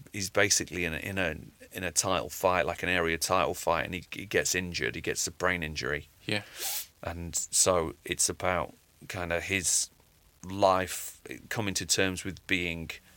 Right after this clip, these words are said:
Speaker 1: in a, in a new body, waking up and almost
Speaker 2: Amazing.
Speaker 1: being, like, in a different
Speaker 2: Yeah.
Speaker 1: shell.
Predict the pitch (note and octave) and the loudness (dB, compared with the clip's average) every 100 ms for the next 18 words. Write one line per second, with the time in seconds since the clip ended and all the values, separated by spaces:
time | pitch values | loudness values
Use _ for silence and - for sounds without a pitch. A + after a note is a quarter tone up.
0 | - _ - G2 F#2 E2+ - - - - | -20 _ -6 -2 0 -2 -6 -20 -10 -6
1 | F2 F2+ F2+ E2 F2 D#2+ C#2+ F2+ F#2 F#2+ | -6 -4 -4 0 0 0 -2 0 0 -2
2 | F#2 - F2+ E2 D#2+ A2+ F#2 D#2+ - D#2+ | -4 -4 -6 -2 0 0 0 0 0 -2
3 | - D#2+ D#2 F2 G#2+ G#2+ A2 - F#2 D#2+ | -4 -8 -4 0 0 0 0 2 4 2
4 | - | -2